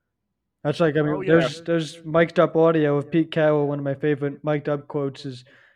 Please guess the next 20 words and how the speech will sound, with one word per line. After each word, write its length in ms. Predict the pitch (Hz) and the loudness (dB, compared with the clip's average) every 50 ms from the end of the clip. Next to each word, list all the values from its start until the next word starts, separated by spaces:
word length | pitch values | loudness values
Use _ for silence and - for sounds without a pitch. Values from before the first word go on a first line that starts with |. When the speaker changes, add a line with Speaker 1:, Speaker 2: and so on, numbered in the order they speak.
| _ - | _ -12
Speaker 1:
you 80 | - 147 | -10 -10
know, 200 | 131 123 123 127 - _ _ _ _ _ _ - | -8 -8 -12 -14 -16 _ _ _ _ _ _ -2
basically 300 | 156 151 - - 160 143 | -2 -2 0 -2 -2 0
his 180 | 160 160 147 | 0 0 0
entire 400 | 156 143 139 156 160 156 160 160 | -2 -6 -2 0 0 2 2 0
game 280 | 147 151 156 156 156 147 | 0 0 0 0 -2 -2
plan 280 | 147 147 147 143 143 | -4 -4 -2 -2 -4
for 120 | 131 - 151 | -4 -4 -6
every 180 | 143 139 143 | -4 -4 -4
Seahawks 500 | 139 - - 156 151 143 143 139 139 139 | -6 -4 -4 -2 -2 -2 -2 -4 -4 -6
game 500 | - 165 151 143 143 139 135 131 147 185 _ _ _ _ _ _ _ _ | -6 -4 -4 -4 -4 -6 -10 -14 -16 -20 _ _ _ _ _ _ _ _
that 120 | - 160 135 | -8 -6 -6
he's 120 | 143 131 | -6 -4
had 180 | 151 156 147 139 | -2 -2 -2 -2
Russell 300 | 135 143 147 147 160 143 | -2 -4 -4 -4 -4 -4
Wilson 320 | 143 151 151 - - 147 | -4 -4 -6 -6 -8 -10
a 60 | 143 | -10
quarterback 520 | 127 - 156 156 151 143 131 135 131 123 - | -8 -6 -4 -2 -2 -4 -4 -6 -10 -10 -12
for 260 | - - 143 139 139 | -10 -8 -6 -6 -6
is 120 | 135 131 | -8 -10